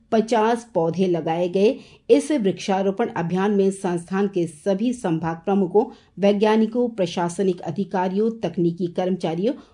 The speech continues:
और एक सौ बीस किसानों ने भाग लिया। विश्व पर्यावरण दिवस के अवसर पर दक्षिण अंडमान में व्यापक स्तर पर वृक्षारोपण कार्यक्रमों का आयोजन किया गया।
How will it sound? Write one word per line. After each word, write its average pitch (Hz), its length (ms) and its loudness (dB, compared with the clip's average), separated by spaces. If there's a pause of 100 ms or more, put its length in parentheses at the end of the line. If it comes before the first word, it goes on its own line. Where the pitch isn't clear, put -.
(100)
और 180 380 0
एक 247 180 0
सौ 262 200 -2
बीस 180 320 -4
किसानों 185 440 2
ने 165 220 2 (300)
भाग 170 380 0
लिया। 160 440 2 (720)
विश्व 311 320 6
पर्यावरण 202 460 6
दिवस 220 260 4
के 233 100 2
अवसर 220 240 0
पर 240 300 4
दक्षिण 185 360 0
अंडमान 190 360 2
में 208 200 6
व्यापक 170 340 -2
स्तर 196 240 -2
पर 202 220 0
वृक्षारोपण 170 640 -2
कार्यक्रमों 190 720 0
का 170 500 -6
आयोजन 170 340 0
किया 170 220 -2
गया। 190 200 0